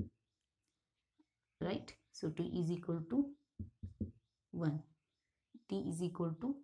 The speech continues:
theta one from zero to T one it is. From this journey I am checking here, that is of putting x is equal to, x is how much here now?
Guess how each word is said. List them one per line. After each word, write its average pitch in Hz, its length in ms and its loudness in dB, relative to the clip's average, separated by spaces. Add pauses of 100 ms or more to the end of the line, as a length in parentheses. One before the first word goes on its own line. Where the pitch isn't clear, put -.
(120)
theta 160 260 0
one 147 340 4
from 160 200 4 (1400)
zero 185 280 6
to 220 220 0
T 175 120 2
one 156 260 6
it - 60 -8
is. 156 120 -10
From 165 320 2
this 170 200 6
journey 156 340 6
I 156 60 8
am 156 200 8 (340)
checking 170 340 0
here, 165 320 8 (580)
that 170 240 2
is 165 220 2
of - 220 -2 (360)
putting 196 420 2 (760)
x 196 380 4
is 170 240 4
equal 175 420 2 (100)
to, 160 220 4
x 175 340 2
is 185 200 2
how 165 160 0
much 175 280 0
here 208 240 4 (200)
now? 180 300 0